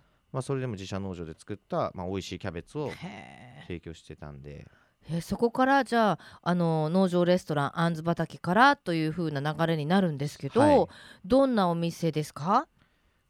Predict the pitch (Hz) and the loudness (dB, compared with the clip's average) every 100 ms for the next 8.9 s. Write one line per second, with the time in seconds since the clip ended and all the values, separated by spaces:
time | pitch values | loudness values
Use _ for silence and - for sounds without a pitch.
0 | - 107 - 95 - 87 82 _ _ _ | -16 -14 -12 -12 -12 -14 -16 _ _ _
1 | - - _ _ _ _ _ _ 226 - | -20 -20 _ _ _ _ _ _ -6 -6
2 | - 415 440 226 453 605 262 165 151 147 | -4 -2 0 0 2 2 2 -2 -4 -8
3 | - 123 175 269 _ _ _ _ - 123 | -10 -12 -12 -14 _ _ _ _ -10 -10
4 | - - - 113 110 104 - - 160 156 | -10 -16 -10 -8 -6 -8 -10 -6 -4 -4
5 | - 104 110 113 113 - - 95 90 87 | -6 -10 -6 -6 -6 -10 -8 -4 -4 -6
6 | 87 - 117 95 78 120 160 208 202 - | -8 -6 -4 -4 -8 -10 -6 -4 -6 -2
7 | 254 190 107 85 - 104 101 98 95 95 | 0 0 -2 -8 -10 -6 -4 -4 -4 -6
8 | 95 98 202 185 95 92 87 82 | -2 -2 -2 -6 -6 -6 -8 -12